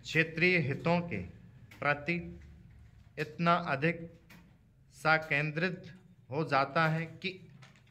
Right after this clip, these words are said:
वह राष्ट्रवाद की भावना का परित्याग कर देता है।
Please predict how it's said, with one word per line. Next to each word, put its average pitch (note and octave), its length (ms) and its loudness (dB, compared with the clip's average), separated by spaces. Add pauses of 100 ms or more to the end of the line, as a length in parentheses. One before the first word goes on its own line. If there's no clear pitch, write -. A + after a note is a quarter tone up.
वह D3 320 4
राष्ट्रवाद D3 880 2
की F2 80 -12 (540)
भावना C#3+ 440 -2
का D#3 200 -8 (720)
परित्याग D3+ 720 0 (220)
कर D3 140 0
देता B2+ 340 -4
है। G#2+ 200 -6